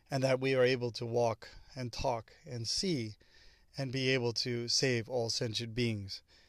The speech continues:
uh, being able to manifest the vow of the eternal Buddha as found in the Lotus Sutra. So I hope that this was very ho-, helpful for you in understanding the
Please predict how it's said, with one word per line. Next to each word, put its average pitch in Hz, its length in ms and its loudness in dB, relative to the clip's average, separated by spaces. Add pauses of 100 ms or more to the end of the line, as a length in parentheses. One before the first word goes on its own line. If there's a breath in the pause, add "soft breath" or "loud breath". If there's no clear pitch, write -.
(260 soft breath)
uh, 113 360 -10
being 123 260 0
able 113 220 0
to 117 100 -4
manifest 117 640 0
the 113 80 -6
vow 113 420 2 (240 soft breath)
of 117 260 -6
the 117 120 -6
eternal 113 380 -2
Buddha 107 440 -4
as 107 120 -6
found 107 280 -2
in 107 120 -8
the 110 80 -6
Lotus 113 340 -6
Sutra. 131 420 -8 (640 loud breath)
So - 140 2
I 139 100 10
hope 160 200 12
that 143 180 10
this 147 220 8
was 131 160 2
very 143 380 8 (120)
ho-, 170 300 8
helpful 147 480 10
for 131 260 8
you 160 160 6
in 151 140 2
understanding 135 600 2
the 123 260 2